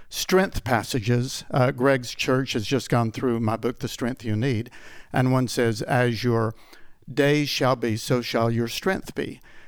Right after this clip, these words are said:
And so there's a verse of How Firm a Foundation that says, now let me see if I can remember it, "In every condition, in sickness and health, in poverty's veil, or abounding in wealth, at home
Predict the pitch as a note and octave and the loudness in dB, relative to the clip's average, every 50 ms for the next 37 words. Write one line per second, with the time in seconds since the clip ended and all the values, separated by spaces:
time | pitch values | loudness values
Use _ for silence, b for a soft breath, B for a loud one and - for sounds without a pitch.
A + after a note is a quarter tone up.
0 | B B - - C3+ B2+ A#2+ A#2 A2+ A2+ A2+ C3+ - - - - - - - - | B B 0 2 2 4 4 4 2 2 0 -2 -6 -8 -16 -20 -20 -20 -20 -20
1 | _ - - _ - - - - - - E3 D3 C3 C#3 C3+ B2 - C3+ A2+ B2+ | _ -20 -20 _ -20 -18 -8 -6 0 4 4 4 4 4 2 2 0 2 2 4
2 | C3+ B2+ - - A2 - B2+ A#2+ A2 - - B2+ B2 A#2+ A2+ - C3 A#2 A#2 A2+ | 2 2 0 -2 -2 0 2 0 0 2 0 2 2 2 0 0 0 0 2 2
3 | A#2+ B2+ C#3+ C3+ - B2 A#2 B2 - - - - C#3 B2 A#2 A#2 A2+ A2 A2+ - | 2 2 0 0 0 -2 0 0 -2 -4 -2 0 2 2 4 2 0 0 -2 -6
4 | - - B2+ B2 A#2 A2 A#2 G#2 A2 C3 C#3 C3+ C#3 C3 G#2+ - C#3+ A#2+ - - | -4 -2 0 0 2 0 0 -2 -4 -4 -4 -4 -4 -4 -4 -2 -2 -2 0 0
5 | A#2 A2 - A#2 A2 A2 A#2+ B2 B2 C3 A#2+ A2 C3 - - - B B B B | -2 0 0 0 0 2 2 2 2 0 0 -2 -4 -6 -6 -8 B B B B
6 | B B B B B - C3+ B2+ B2+ C3 C#3 D3 D3 D3+ - D#3+ C#3+ C#3 C#3+ D3 | B B B B B 0 2 4 4 4 4 4 2 2 2 0 0 2 2 2
7 | D3+ D3 - - D#3 C#3 C3 A#2 G#2+ - - - C3+ D3+ - D3+ C#3+ C#3+ - D#3 | 2 0 0 -2 0 2 2 0 0 0 0 0 0 2 0 -2 -2 -2 0 0
8 | D3 C#3 B2+ B2 B2+ B2 C#3 - - C3 A#2+ A2+ - - C3 B2 B2 C#3+ C3+ C#3 | 0 0 0 0 0 0 0 -2 -2 -2 -2 -2 -2 0 -2 0 2 2 0 2
9 | C#3 B2+ A2 G#2+ G2+ B2 A#2+ A#2 A#2+ A#2 A2+ A#2+ A#2+ B2+ B2+ C3+ C3+ A#2 G#2+ A2 | 0 0 -4 -2 0 2 2 4 2 2 0 0 0 0 0 0 0 0 0 0
10 | A2 A2+ A#2 B2+ A#2+ C3 C3+ A#2 G#2+ G2+ A2+ G#2+ G#2 G#2+ - - - - B B | 2 2 2 2 2 2 2 2 2 2 2 2 2 0 -2 -4 -8 -18 B B
11 | B B B B B - - C#3 C3 A2 - - E3+ F3 F3+ F3+ F3+ F#3 F#3 | B B B B B 2 2 2 2 2 0 2 2 4 4 2 2 0 -2